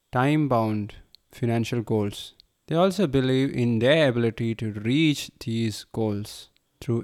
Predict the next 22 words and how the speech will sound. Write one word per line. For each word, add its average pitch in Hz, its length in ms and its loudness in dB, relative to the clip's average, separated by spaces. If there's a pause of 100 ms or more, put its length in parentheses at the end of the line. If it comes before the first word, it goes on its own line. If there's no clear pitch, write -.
effective 123 440 -2
planning 131 520 0 (280)
and 120 160 0
execution 113 560 -2
because 107 440 -4
they 127 340 -2 (280)
take 117 300 -4 (180)
action. 107 560 -6 (360)
When 117 120 0
you 147 120 4
develop 135 420 4
a 123 80 -2
positive 120 480 -2
mindset, 110 640 -2 (540)
you 127 240 0
can 127 480 -2 (180)
create 143 480 0 (720)
financial 139 560 2
goals 110 400 -2
that 113 240 -2
you 120 180 -2
thought 107 440 0